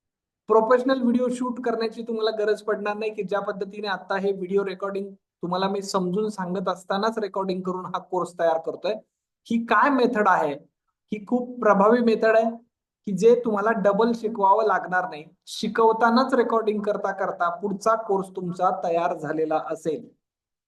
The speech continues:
खूप कमी म्हणजे एका महिन्याच्या कालावधीमध्ये हे सगळं करणं तुम्हाला शक्य होणार आहे आणि बिझनेस कोर्स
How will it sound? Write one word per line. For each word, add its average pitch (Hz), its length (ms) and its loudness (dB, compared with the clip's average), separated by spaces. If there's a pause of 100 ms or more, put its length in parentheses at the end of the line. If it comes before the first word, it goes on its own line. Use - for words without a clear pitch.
(480)
खूप 262 260 2
कमी 254 200 6
म्हणजे 247 260 8
एका 240 340 2
महिन्याच्या 226 400 2
कालावधीमध्ये 214 640 0
हे 202 80 -6
सगळं 196 260 -6
करणं 190 320 -6
तुम्हाला 180 260 -8
शक्य 185 280 -8
होणार 190 260 -2
आहे 226 120 -4 (180)
आणि 170 120 -8
बिझनेस 180 500 -6
कोर्स 185 260 -6